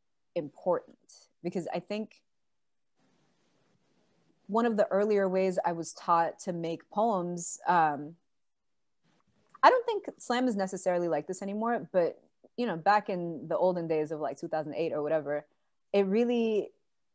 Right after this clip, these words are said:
you know, trauma scored. Um,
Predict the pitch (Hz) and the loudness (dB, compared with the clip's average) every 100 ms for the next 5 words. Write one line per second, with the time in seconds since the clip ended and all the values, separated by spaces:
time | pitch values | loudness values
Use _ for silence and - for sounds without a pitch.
0 | _ _ _ _ _ _ _ _ _ _ | _ _ _ _ _ _ _ _ _ _
1 | _ _ _ - - - 247 180 160 - | _ _ _ -18 -12 -2 0 0 -2 2
2 | 220 233 226 226 - - 135 95 - _ | 4 4 0 -2 -4 -2 -2 -4 -12 _
3 | _ - 190 180 160 139 156 | _ 2 6 6 4 0 -6